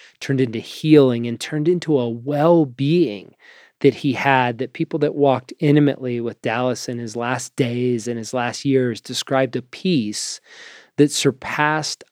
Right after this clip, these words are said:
understanding, that was ever with him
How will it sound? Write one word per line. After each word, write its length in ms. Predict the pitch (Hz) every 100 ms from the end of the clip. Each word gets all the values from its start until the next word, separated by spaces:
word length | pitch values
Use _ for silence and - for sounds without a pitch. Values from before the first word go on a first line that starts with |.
| -
understanding, 1000 | 143 139 127 117 - 120 120 113 - - _ _ _ _ _
that 140 | 151
was 200 | 180 139 - _ -
ever 400 | 165 170 185 147
with 380 | 131 143 -
him 240 | - 104